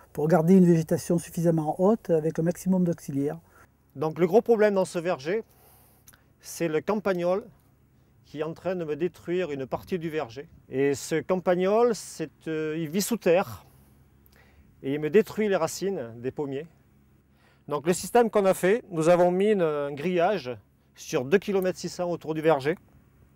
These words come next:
Speaker 2: avec des pièges de chaque côté. Le grillage fait cinquante centimètres de hauteur.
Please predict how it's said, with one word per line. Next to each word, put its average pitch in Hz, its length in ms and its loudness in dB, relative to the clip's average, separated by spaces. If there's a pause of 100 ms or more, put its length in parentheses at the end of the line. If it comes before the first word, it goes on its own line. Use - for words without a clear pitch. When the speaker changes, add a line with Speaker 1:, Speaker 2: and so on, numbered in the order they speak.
(920)
Speaker 2:
avec 151 260 2
des 170 100 6
pièges 190 520 4 (300)
de 147 100 0
chaque 208 200 -2
côté. 180 300 0 (2000)
Le 156 120 -2
grillage 208 600 4
fait 185 200 0
cinquante 208 320 0
centimètres 180 500 -2
de 151 60 -4
hauteur. 170 460 -2